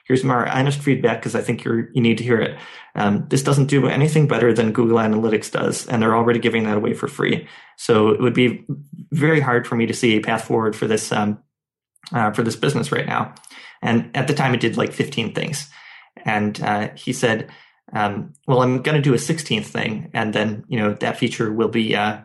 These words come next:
will be the thing that, uh, makes it." Uh, I said, "Well, rather than being a,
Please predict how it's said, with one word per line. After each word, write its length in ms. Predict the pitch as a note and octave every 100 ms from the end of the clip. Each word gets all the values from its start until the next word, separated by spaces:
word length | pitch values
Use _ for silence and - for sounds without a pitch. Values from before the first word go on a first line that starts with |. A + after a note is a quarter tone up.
| _ _ _ -
will 120 | G#2+
be 140 | A2+
the 60 | G#2+
thing 200 | G#2+ A#2
that, 260 | G#2 - -
uh, 180 | A2+ G#2
makes 260 | A2 G#2+ -
it." 240 | - - - - A#2
Uh, 260 | G#2+ G#2+ - -
I 80 | G#2+
said, 220 | - A2+
"Well, 180 | B2 B2
rather 300 | E3 F#3 F3
than 140 | D3+
being 280 | C#3+ C#3 C3+
a, 200 | A2